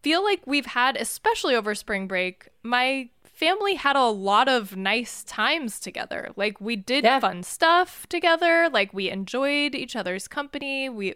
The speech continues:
Speaker 1: I feel like I've gotten closer with some of my family members during this time 'cause we have had more time together. Especially, I think, like, with Curtis, who's three, and, like, he's normally at school Monday through Friday. And I've just had, like, a lot more time with him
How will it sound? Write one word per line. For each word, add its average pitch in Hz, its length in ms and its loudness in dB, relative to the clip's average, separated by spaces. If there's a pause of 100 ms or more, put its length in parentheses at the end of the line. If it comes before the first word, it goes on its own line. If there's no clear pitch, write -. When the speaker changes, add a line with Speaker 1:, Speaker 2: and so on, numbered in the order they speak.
Speaker 1:
I 214 80 0
feel 226 220 -4
like 220 180 -2
I've 185 240 -6 (480)
gotten - 400 -2
closer 269 640 0
with 262 180 0
some 262 140 -4
of 254 120 -2
my 254 140 0
family 247 360 -2
members 240 480 0
during 226 260 -6
this 233 180 -6
time 226 320 -2
'cause 196 220 -12
we 185 120 -10
have 180 280 -4
had 214 200 -2
more 226 180 -4
time 226 280 -4
together. 214 520 -2 (560)
Especially, 240 640 0
I 208 80 2
think, 202 300 -8 (260)
like, 196 260 -8
with 269 220 -8
Curtis, - 460 0
who's 254 220 -6
three, 269 500 2
and, 214 220 -2
like, 202 260 0
he's 233 440 -6
normally 277 360 -2
at 294 120 0
school 277 380 0
Monday - 300 -8
through - 200 -12
Friday. - 480 -6
And 202 180 -6
I've 208 140 -4
just 226 220 -6
had, 226 320 0
like, 220 160 -4
a 190 80 0
lot 185 380 0
more 185 420 -8
time 180 340 -8
with 226 140 -6
him 302 320 -4